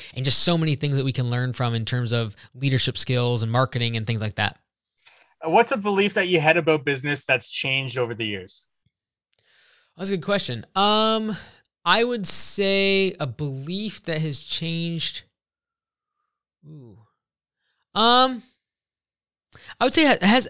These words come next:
Speaker 1: eh, you know, if it's business in general, I'd say from a marketing perspective, the fact that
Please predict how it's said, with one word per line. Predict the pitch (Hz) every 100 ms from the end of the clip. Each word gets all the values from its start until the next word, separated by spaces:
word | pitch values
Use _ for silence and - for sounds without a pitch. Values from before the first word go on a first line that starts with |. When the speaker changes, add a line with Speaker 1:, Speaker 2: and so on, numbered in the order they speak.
| -
Speaker 1:
eh, | 196 196
you | 180
know, | 175
if | 170
it's | 160 - - 135
business | 214 226 165
in | 160
general, | 123 165 160
I'd | 151
say | 156
from | - 147
a |
marketing | 127 156 196 190 160 143
perspective, | 143 123 143 127 - 127 120 - - -
the | 143
fact | - 170 160 160
that | 156 147 -